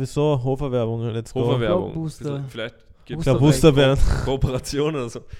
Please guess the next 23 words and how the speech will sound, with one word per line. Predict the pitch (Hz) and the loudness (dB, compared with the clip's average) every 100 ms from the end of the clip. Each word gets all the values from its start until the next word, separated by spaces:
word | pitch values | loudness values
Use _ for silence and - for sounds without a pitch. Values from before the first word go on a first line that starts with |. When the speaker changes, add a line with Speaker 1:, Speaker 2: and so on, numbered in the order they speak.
| - - - - - - - | -18 -20 -20 -20 -20 -18 -10
Speaker 3:
Booster | 170 - 160 | -10 -8 -10
Pack. | 139 127 - - - _ _ _ | -8 -10 -12 -20 -20 _ _ _
Speaker 1:
Ab | 123 - | -8 -4
zwanzigsten | 139 131 127 123 | -2 -2 -2 -4
ersten. | 123 - 110 _ _ _ | -6 -8 -16 _ _ _
So, | - 120 113 - | -6 -6 -6 -8
weiter | 107 107 104 | -8 -6 -6
geht's. | 104 | -6
Speaker 2:
Okay. | 120 104 - - - - - - - - _ - | -8 -8 -12 -14 -14 -14 -16 -16 -18 -20 _ -12
Ähm, | 120 120 - _ | -10 -10 -16 _
ja, | 120 | -8
eigentlich | 131 147 139 - | -8 -8 -12 -20
so | - 127 120 | -16 -14 -12
vielleicht | 123 113 113 - _ _ _ - - - - - - _ _ _ _ | -10 -10 -12 -20 _ _ _ -14 -12 -12 -16 -20 -20 _ _ _ _
ein | 110 107 | -12 -10
Tipp | 147 - | -10 -8
an | 110 | -8
die | 110 110 | -8 -8
Leute, | 98 98 107 | -8 -10 -12
die | |
gemobbt | 104 101 98 - | -14 -14 -16 -16
werden. | - - - _ _ | -18 -18 -20 _ _
Ja. | - - | -20 -20